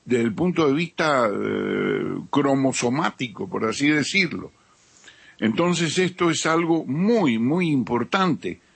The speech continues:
Recordemos que Dios maneja los átomos, que, que,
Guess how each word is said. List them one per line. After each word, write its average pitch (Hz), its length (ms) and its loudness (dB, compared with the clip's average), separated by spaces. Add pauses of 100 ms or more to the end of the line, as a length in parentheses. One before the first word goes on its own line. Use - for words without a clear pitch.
(140)
Recordemos 151 560 0
que 139 140 2
Dios 170 260 2
maneja 151 460 0
los 120 260 -2
átomos, 98 680 -4
que, - 240 -8
que, - 240 -14